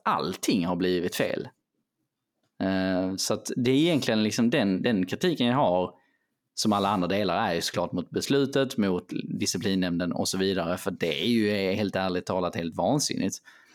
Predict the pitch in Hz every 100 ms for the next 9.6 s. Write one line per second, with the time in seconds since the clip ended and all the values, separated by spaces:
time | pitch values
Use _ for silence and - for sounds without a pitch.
0 | - - - 120 117 101 - - - -
1 | - - - 123 120 107 101 - - -
2 | 180 87 87 98 _ _ _ _ - 113
3 | 107 98 87 90 - _ _ _ _ _
4 | - 87 87 85 - - - 98 104 92
5 | 87 87 85 - _ _ _ _ _ -
6 | - - - 95 - - - - _ _
7 | _ _ _ _ _ _ _ _ _ _
8 | _ _ 117 135 135 82 - - 127 135
9 | 82 - 123 85 123